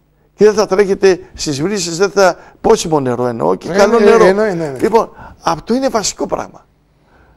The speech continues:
Speaker 1: Είναι βασικό. Θεωρώ δηλαδή ότι, ε, σε αυτή την κατεύθυνση, όσο μου επιτρέπουν, και αν φες, ε, βέβαια με τιμήσει με την ψήφο του Χιώτικου Λαός,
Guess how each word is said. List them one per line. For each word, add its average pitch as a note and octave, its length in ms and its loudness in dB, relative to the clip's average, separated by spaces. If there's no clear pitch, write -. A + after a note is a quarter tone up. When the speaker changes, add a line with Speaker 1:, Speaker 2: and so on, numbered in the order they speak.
Speaker 1:
Είναι B3 200 0
βασικό. G3+ 500 -6
Θεωρώ G#3+ 400 4
δηλαδή A3 360 2
ότι, G3+ 320 0
ε, D3+ 120 0
σε - 160 -4
αυτή D3 240 -4
την G#3+ 120 -2
κατεύθυνση, E3+ 640 -4
όσο G3 260 -2
μου G#3 100 -2
επιτρέπουν, C#3+ 540 -2
και - 140 -2
αν E3 140 -2
φες, - 260 -8
ε, B2 320 -6
βέβαια C#3+ 300 0
με B2+ 100 -8
τιμήσει B2+ 460 -14
με - 240 -16
την - 100 -20
ψήφο - 340 -8
του - 440 -12
Χιώτικου - 380 -14
Λαός, - 300 -16